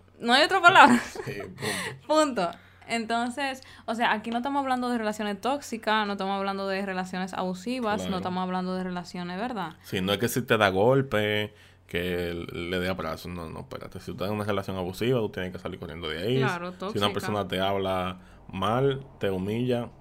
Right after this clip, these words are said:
Speaker 2: no estamos hablando de eso. Estamos hablando de que se fue el amor.
Speaker 1: De que sentimos que se
Speaker 2: De
Speaker 1: fue.
Speaker 2: que sentimos que se fue el amor. No
Speaker 1: Ujú.
Speaker 2: estamos hablando de golpe.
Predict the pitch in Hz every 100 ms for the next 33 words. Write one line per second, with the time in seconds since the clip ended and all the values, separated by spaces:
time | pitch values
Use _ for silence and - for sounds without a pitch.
0 | - - 92 92 101 110 113 123 110 82
1 | 87 - - 90 98 110 117 123 117 107
2 | - 92 101 120 101 92 - - 214 202
3 | 208 - 190 190 214 254 226 214 - 190
4 | 98 95 95 101 98 95 95 104 123 123
5 | 120 110 101 107 107 82 80 90 113 104
6 | 110 113 110 127 139 151 113 107 92 -